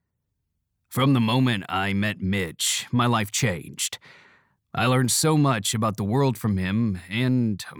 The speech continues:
I'm a better person because of my friendship with him."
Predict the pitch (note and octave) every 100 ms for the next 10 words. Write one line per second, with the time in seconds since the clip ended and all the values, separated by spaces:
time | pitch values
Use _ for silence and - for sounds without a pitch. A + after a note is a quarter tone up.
0 | D#2 A2 A#2+ G#2+ A#2 G#2 - B2 - F2+
1 | F2+ A2 G#2+ A2 G#2 F#2+ - A2+ G2 -
2 | E2+ D2+ C2+ B1+